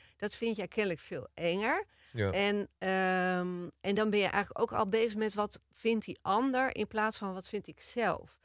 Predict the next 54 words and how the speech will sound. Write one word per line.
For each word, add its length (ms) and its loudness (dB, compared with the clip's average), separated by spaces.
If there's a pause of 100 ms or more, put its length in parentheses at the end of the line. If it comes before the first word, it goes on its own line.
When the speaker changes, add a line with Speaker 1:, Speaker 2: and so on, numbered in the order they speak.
(260)
Speaker 1:
En 140 -2
dat 180 0
wat 220 0
vind 220 -2
ik 120 -10
die, 160 -18 (100)
wat 240 -4
vindt 200 -2
die 160 -4
ander, 540 2 (240)
daar 160 0
worden 200 0
we 60 -4
eigenlijk 320 -4
altijd 340 -2
onzeker 440 -2
van, 200 -4
want 140 -8
wij 160 -2
weten 340 -2
nooit 200 -2
wat 120 -12
de 60 -10
ander 280 -4
vindt. 440 -4 (300)
Dus 140 -10
dan 160 0
ga 200 0
je 100 0
eigenlijk 380 -4
ook, 120 0
dan, 320 -10
dan, 360 -8 (480)
eh, 180 -14
dan 380 -4
leef 300 -2
je 160 -10 (100)
met 220 -12
je 80 -18 (180)
bewustzijn 560 -2
een 80 -2
beetje 260 -2
buiten 420 2
jezelf 500 -4
en 100 -14
daar 120 -4
word 180 -6
je 80 -18
onzeker 400 -6
van. 300 -4 (300)
Dus 120 -18
het 120 -14
is 60 -20
eigenlijk 320 -8